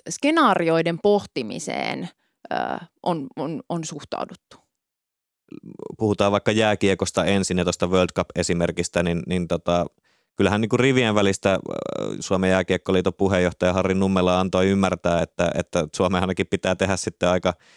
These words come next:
Speaker 2: aika tiukkaa, tiukkaa harkintaa siinä vaiheessa, jos Venäjä sinne lähtee, lähtee mukaan. Eli, eli tota, ja sama koski myös, ö,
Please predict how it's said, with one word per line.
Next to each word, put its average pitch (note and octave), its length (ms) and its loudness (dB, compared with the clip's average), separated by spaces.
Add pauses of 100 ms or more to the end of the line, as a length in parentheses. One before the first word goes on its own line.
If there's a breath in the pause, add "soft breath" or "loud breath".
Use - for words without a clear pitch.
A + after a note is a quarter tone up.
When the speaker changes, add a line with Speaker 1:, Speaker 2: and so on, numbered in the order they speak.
(200 soft breath)
Speaker 2:
aika G#2+ 220 0
tiukkaa, G2+ 500 2 (100)
tiukkaa G#2 360 2
harkintaa F#2 600 0 (140)
siinä F2+ 260 2
vaiheessa, F2 340 0
jos F2+ 120 -2
Venäjä F#2 260 2
sinne F2+ 260 0
lähtee, F2+ 440 0 (500)
lähtee F2+ 340 -2
mukaan. F2+ 420 -2
Eli, D#2 280 -4
eli E2 160 -2
tota, D#2+ 380 -4 (920)
ja G2+ 100 0
sama F#2 220 0
koski F#2+ 300 0
myös, F#2 340 2
ö, - 40 -4